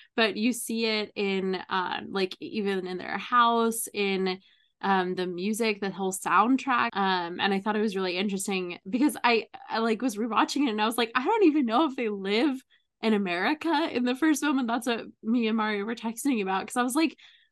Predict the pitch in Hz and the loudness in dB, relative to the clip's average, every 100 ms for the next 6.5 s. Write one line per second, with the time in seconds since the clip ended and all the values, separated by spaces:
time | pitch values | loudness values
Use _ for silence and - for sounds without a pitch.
0 | - 247 403 480 480 - 370 370 381 381 | -6 2 4 6 6 6 4 4 2 2
1 | 370 311 254 220 202 214 349 427 403 392 | 4 4 2 -2 -4 0 2 4 2 -2
2 | _ _ - 277 294 302 339 370 330 285 | _ _ -2 2 4 4 2 0 2 2
3 | 262 262 294 240 214 202 220 220 247 240 | 4 2 2 0 -2 -2 0 2 0 0
4 | 226 226 190 202 202 240 285 226 226 226 | 0 0 0 0 0 0 -2 0 2 2
5 | 262 226 226 190 185 185 202 254 302 262 | 2 2 0 -2 -4 -2 0 2 2 2
6 | 254 233 220 214 202 | 0 0 2 2 2